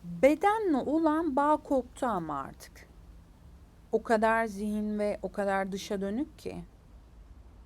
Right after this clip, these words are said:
Düşünceler de geçen anlatmıştım bir videoda. Yürüyen bant gibi.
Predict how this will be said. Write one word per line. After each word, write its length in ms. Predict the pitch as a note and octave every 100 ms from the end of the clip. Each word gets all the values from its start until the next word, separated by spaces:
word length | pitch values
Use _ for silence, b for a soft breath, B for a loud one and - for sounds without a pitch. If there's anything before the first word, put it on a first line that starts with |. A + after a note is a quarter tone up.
| - - - - - - - - - B B G3+
Düşünceler 840 | C#4+ - G#4+ G4+ F#4+ G4+ G#4+ G4+
de 240 | G#3 A3 E4 - - - - - - - - - - - - - - - - F#3+
geçen 320 | G#3+ G#3+ A3
anlatmıştım 800 | G#3+ G3+ G3+ F#3+ G3+ - F3+ F3
bir 120 | E3
videoda. 600 | D#3+ D3+ D#3+ D3+ D3+ A#3+ D#4+ - - - - - - - - - - - - - - - - - - F#3+
Yürüyen 560 | G3 F#3+ F#3 F3+ F3
bant 340 | E3+ E3 F3 -
gibi. 300 | G#3+ A#3+